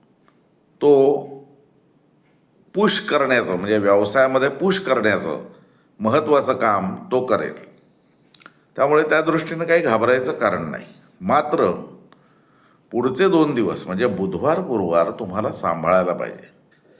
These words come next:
शरीर प्रकृतीच्या दृष्टीने ॲसिडिटी, कापणं, भाजणं वगैरेच्या दृष्टीने तुम्हाला त्रास होण्याची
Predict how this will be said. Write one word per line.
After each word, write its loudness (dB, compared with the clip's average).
शरीर 2
प्रकृतीच्या -2
दृष्टीने -6
ॲसिडिटी, -2
कापणं, -2
भाजणं 0
वगैरेच्या 0
दृष्टीने -8
तुम्हाला -4
त्रास 0
होण्याची -6